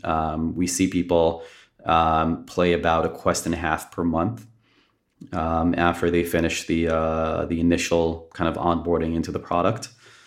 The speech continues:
Um, so, um, yeah,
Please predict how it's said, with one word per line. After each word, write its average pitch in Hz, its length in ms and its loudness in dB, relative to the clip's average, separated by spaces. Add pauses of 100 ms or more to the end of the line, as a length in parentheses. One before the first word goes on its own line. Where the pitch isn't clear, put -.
(300)
Um, 82 840 0 (960)
so, 85 500 4
um, 85 320 4
yeah, 123 260 2